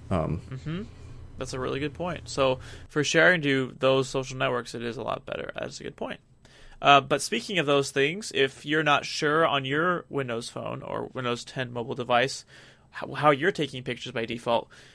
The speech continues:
Speaker 2: you can always open the camera application, go to settings, and this brings us to the tip of the episode, which is check to see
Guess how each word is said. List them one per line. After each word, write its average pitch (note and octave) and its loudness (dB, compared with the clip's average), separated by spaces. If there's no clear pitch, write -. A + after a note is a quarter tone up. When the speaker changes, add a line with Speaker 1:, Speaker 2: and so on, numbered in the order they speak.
Speaker 2:
you C#3 -10
can D3 -2
always D3+ 6
open C3+ -2
the A2 -4
camera D#3+ 2
application, C#3+ 0
go C3+ 0
to B2+ -2
settings, B2+ 0
and D3+ -6
this E3+ -2
brings D3+ 0
us C#3+ 0
to - -10
the C3+ -6
tip D#3+ -2
of D3 2
the B2 0
episode, - -4
which C3+ 0
is B2 2
check E3+ 2
to E3 -6
see D3 0